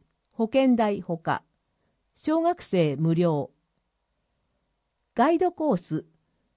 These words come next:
都営大江戸線月島駅改札前出発。相生橋、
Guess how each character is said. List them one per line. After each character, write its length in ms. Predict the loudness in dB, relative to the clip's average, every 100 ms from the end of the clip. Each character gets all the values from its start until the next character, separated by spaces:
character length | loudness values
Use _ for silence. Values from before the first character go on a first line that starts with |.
| _ _ _ _
都 140 | 4
営 200 | 4 4
大 200 | 0 0
江 120 | 0 0
戸 140 | -2
線 320 | 0 2 0
月 240 | -2 -10 -8
島 300 | -2 0 2
駅 240 | 0 -2
改 180 | 0 0
札 300 | 0 0 4
前 320 | 4 2 -2 _
出 220 | -20 -14 -6
発。 400 | -6 -6 -12 -12 _ _ _ _ _ _ _ _ _ _ _
相 380 | -4 0 0 0
生 120 | 0
橋、 400 | 0 -4 -6 -12